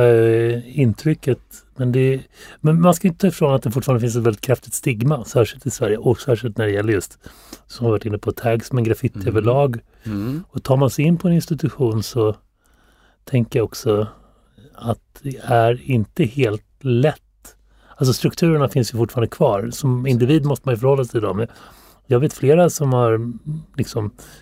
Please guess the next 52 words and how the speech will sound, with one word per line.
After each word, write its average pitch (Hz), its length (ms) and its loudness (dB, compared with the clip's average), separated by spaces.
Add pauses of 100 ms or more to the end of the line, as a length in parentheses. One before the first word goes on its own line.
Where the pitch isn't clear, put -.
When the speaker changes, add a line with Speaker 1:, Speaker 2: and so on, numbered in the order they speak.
(120)
Speaker 1:
kommit 117 260 0
in 107 120 0
i 107 40 0
museivärlden 110 720 0
från - 180 -8
graffiti 110 540 -8 (320)
och - 260 -8
som 120 220 2 (100)
ibland 127 360 2
har 139 100 2
så 123 100 -2
här 117 80 2
idé 135 400 2
om 110 100 -2
att 104 120 -4
de, 110 200 -2
nu 131 140 2
ska 123 200 -6
vi 120 60 0
göra, 104 360 0 (160)
vi 123 100 -4
ska - 200 -6
liksom 104 400 -6 (400)
göra 107 200 2
graffitigrejer, 117 1400 -4
äkta - 340 -4
graffitigrejer 107 680 -4
på 107 200 -8
institutionen. 113 680 -4 (440)
Alltså - 160 -4
när 151 100 4
man 156 140 4
väl 175 180 4
tar 156 140 0
sig 156 180 -4
in 180 140 2
på 165 120 -4
institutionen 120 580 0
och 113 100 2
når 123 200 2
den 113 160 -2
platsen 151 600 -2
i 117 100 -6 (320)
hierarkin 120 600 2
att 101 160 -8
man 107 140 -4
får - 100 -14
vara 110 100 -2
med 107 60 -2
och 107 60 -4
bestämma 143 400 -2
vilka, 107 340 -4